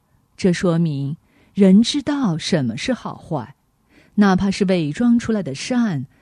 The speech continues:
也都有最基本的分辨善恶的能力。只不过，人会被自己的私欲牵引诱惑，也会受到环境的影响而被左右。所谓跟着什么人，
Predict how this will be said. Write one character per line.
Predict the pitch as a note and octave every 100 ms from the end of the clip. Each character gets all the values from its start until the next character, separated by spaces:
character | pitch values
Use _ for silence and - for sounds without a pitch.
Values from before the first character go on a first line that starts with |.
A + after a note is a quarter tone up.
| _ -
也 | G#3 F#3+
都 | C#4
有 | C#4 D#3+
最 | - G3
基 | E3 C4+ C#4
本 | A3+ E3+
的 | B2+
分 | - G3+ G3
辨 | G#3+ D#3+
善 | - D4 C#4 G3+
恶 | F3+
的 | C#3+
能 | C3 G#2+ B2
力。 | F#3 D3+ _ _ _ _ _ _ _ _ _
只 | - E3+
不 | C#3+
过， | D3+ F3 C3+ C3+ _ _ _ _ _ _
人 | - G#3+ B3+
会 | D#4
被 | C#4+ A#3+
自 | - D#4 D4
己 | D3+
的 | C3+
私 | - B3 C4 C4+
欲 | C4+ F#3+ - _
牵 | - - A#3+ A#3+
引 | G#3 - -
诱 | G#3+ F3+
惑， | C3 - B2 - _ _ _ _ _ _ -
也 | G3+ F#3
会 | A3+
受 | G#3+
到 | G3 E3
环 | - E3+ C3+ D#3
境 | C#4+ C4+
的 |
影 | F3+ C#3+ B2+ F3+
响 | - F3 B2+ G2+ - -
而 | E3 B2
被 | G#3 F#3
左 | - D#3 - -
右。 | F#3 C#3+ - _ _ _ _ _ _ _ _ _ _
所 | - - G#3 G3
谓 | A3 A3+ F#3+
跟 | A#3 D4
着 | C#4+
什 | A3+ E3+
么 | C#3+
人， | C#3+ C3+ C#3 D#3+